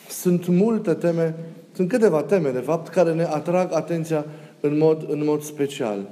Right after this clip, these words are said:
La unele dintre ele vom reflecta și în după-amiaza aceasta. În cuvântul de la liturghie am hotărât însă să vă pun la suflet câteva gânduri legate de prima parte a acestei predici,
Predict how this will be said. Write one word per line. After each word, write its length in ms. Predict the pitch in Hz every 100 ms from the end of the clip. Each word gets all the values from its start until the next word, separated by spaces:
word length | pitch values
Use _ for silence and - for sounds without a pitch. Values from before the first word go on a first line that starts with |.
| - - -
La 220 | - 135 165
unele 320 | 196 196 175
dintre 280 | 165 160 151
ele 260 | 151 185 175
vom 220 | 165 160
reflecta 520 | 156 151 147 160 165
și 160 | 156 165
în 80 |
după-amiaza 520 | 151 151 147 147 143 139
aceasta. 480 | - 104 - - - - - - - -
În 140 | 147
cuvântul 640 | 147 135 175 175 175 165 156 - - - - -
de 120 | 143
la 120 | 151
liturghie 520 | 143 143 135 131 185
am 160 | 185 165
hotărât 460 | 147 147 156 175 165
însă 400 | 165 170 180 175 - - - - - - _ _ - - -
să 120 | 165
vă 140 | 151
pun 160 | 151 196
la 100 | 185
suflet 380 | 196 180 180 -
câteva 400 | 196 196 165 139
gânduri 500 | 139 165 165 202 185 - - - - - _ _ _ _ _ _ - - -
legate 580 | 143 147 147 170 160 165
de 320 | 160 151 147 - - - - _ _
prima 320 | 180 202 190
parte 320 | - 160 156
a 40 | 127
acestei 340 | 151 147 143
predici, 500 | - 151 156 156 -